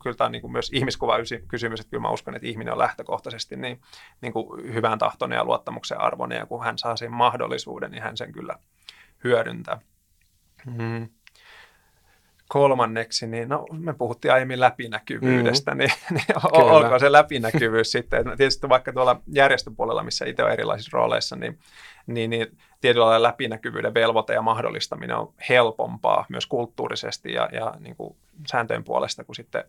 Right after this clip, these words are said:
Speaker 1: o-, o-, niinku, vaikka listafirmoissa se on. Mutta miettikää mahdollisuuksia siellä sisäisesti, kuinka te pystytte esimerkiksi päätöksenteko-, päätöksenteon läpi-, läpinäkyvyyttä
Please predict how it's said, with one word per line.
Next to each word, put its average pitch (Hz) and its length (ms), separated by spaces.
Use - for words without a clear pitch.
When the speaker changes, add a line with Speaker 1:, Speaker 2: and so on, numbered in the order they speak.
Speaker 1:
o-, - 120
o-, - 100
niinku, - 140
vaikka - 200
listafirmoissa 120 720
se - 180
on. 120 220
Mutta 123 440
miettikää 143 560
mahdollisuuksia 120 800
siellä - 160
sisäisesti, - 540
kuinka 120 320
te - 100
pystytte - 460
esimerkiksi 151 400
päätöksenteko-, - 800
päätöksenteon 120 540
läpi-, - 240
läpinäkyvyyttä 120 840